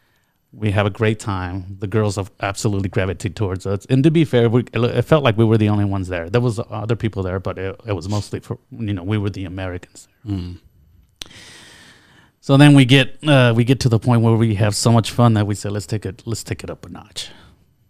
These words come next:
Speaker 1: We're gonna take it. We're gonna"
Speaker 2: How many notches?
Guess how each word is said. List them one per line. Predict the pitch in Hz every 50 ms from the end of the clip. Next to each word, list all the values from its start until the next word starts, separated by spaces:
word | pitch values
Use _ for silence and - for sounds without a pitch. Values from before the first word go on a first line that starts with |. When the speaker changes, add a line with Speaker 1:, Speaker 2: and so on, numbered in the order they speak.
| _ _ _ _ _ _ _ _ _ _ _ _ _ _ _ _ _ _ _ _ _ _ _ _ _ -
Speaker 1:
We're | 120 98
gonna | 98 92 90
take | - - 92 - -
it. | 90 95
We're | 110 110 101
gonna" | 98 98 101
Speaker 2:
How | 92 143 151
many | 156 156 135 113
notches? | 98 87 87 87 - - - 85 - -